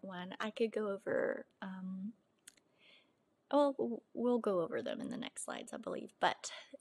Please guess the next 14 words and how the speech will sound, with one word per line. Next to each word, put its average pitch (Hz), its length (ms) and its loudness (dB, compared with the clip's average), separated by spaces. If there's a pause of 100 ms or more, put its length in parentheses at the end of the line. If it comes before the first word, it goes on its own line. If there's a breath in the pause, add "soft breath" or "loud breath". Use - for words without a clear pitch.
(160)
these 240 180 6
are 233 120 8
labor 220 280 4
hor-, 208 380 -2
hormones, 190 480 0
and 185 200 -6
I 190 600 -4
go 190 160 -2
into, 185 380 -4
like, 180 240 -2
kind 175 200 -8
of 170 60 -6
what - 240 -6
releases 285 840 0